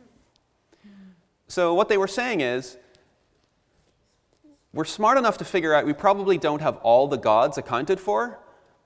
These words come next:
so what we're gonna do is just have a catch-all idol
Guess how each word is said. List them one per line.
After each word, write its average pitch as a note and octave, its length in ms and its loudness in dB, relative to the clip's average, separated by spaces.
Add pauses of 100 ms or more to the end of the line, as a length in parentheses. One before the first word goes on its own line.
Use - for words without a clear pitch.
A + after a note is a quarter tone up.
so - 200 -6
what D#3+ 120 0
we're E3+ 80 -2
gonna B3 360 -2
do B2 400 0
is C3 160 -6
just F3+ 200 -4
have E3 120 0
a C#3+ 60 -4
catch-all A#2+ 1000 0
idol B2 520 -2